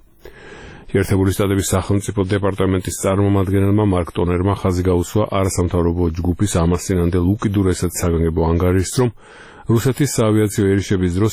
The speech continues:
ეხოცება ასეულობით მშვიდობიანი მოქალაქე. ლონდონში მოქმედი სირიის უფლებადამცველი ჯგუფი ასახელებს, ე, რიცხვს ორი ათას სამასზე მეტს, რომელიც რუსეთის ავიაციის იერიშების შედეგად დახოცილთა რაოდენობა უნდა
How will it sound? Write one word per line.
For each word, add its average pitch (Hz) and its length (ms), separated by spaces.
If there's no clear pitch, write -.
ეხოცება 95 360
ასეულობით 90 560
მშვიდობიანი 92 960
მოქალაქე. 85 600
ლონდონში 123 800
მოქმედი 101 480
სირიის 101 560
უფლებადამცველი 95 800
ჯგუფი 95 320
ასახელებს, 98 640
ე, 87 400
რიცხვს - 380
ორი 95 140
ათას 90 220
სამასზე 90 720
მეტს, 117 300
რომელიც 104 320
რუსეთის 98 400
ავიაციის 90 480
იერიშების 87 560
შედეგად 85 400
დახოცილთა 85 720
რაოდენობა 80 680
უნდა 80 180